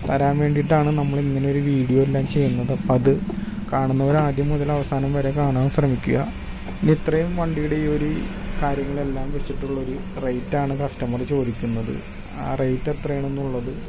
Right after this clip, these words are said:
ഞാൻ വീഡിയോയുടെ ഡിസ്ക്രിപ്ഷനിൽ ആഡ് ചെയ്തിട്ടുണ്ട്. അതുപോലെ തന്നെ വണ്ടിയുടെ paper ഭാഗത്തെ പറ്റിയുള്ള ആർ സി, insurance, tax, അതുപോലെ തന്നെ registration validity, ഇതിനെ പറ്റിയുള്ള ഡീറ്റെയിൽസും കാര്യങ്ങളും അതും വീഡിയോയുടെ,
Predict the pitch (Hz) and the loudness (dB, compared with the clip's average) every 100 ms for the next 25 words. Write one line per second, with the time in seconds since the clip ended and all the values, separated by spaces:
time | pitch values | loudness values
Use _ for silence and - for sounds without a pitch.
0 | - 135 127 135 131 120 120 120 127 135 | -8 -6 -4 2 4 6 4 2 0 -2
1 | - 117 - 131 131 127 117 120 120 127 | -4 -4 0 4 6 6 6 4 4 0
2 | 120 110 113 - - - - - - - | 0 0 0 -2 -2 -2 -2 -4 -12 -14
3 | - - - - - - 147 143 151 151 | -14 -14 -16 -16 -4 6 10 10 8 8
4 | 151 147 143 135 135 139 143 - - 131 | 8 6 6 6 6 6 4 -2 4 6
5 | 123 - - 127 123 123 - 123 - 110 | 8 10 10 10 8 6 6 6 4 4
6 | 123 123 117 117 113 123 127 117 120 113 | 4 6 6 4 2 0 2 2 0 2
7 | 110 - - 120 110 - - 117 - - | 0 -2 0 2 2 0 -2 -2 -4 -6
8 | - - - - - - - - 143 120 | -6 -6 -6 -8 -8 -8 -10 -8 -2 2
9 | 120 117 117 120 120 - - - - 127 | 4 4 4 4 2 -2 -10 -10 -4 2
10 | 123 - 127 120 131 123 123 120 120 120 | 2 2 0 2 0 2 2 2 0 2
11 | 127 123 123 120 123 135 131 127 131 127 | 2 4 4 4 6 8 8 6 6 4
12 | - 117 120 131 135 123 120 117 123 - | 6 4 4 4 6 6 6 4 2 0
13 | - - - - - 131 147 180 175 139 | -8 -12 -12 -10 2 4 4 4 4 6
14 | 139 135 | 6 6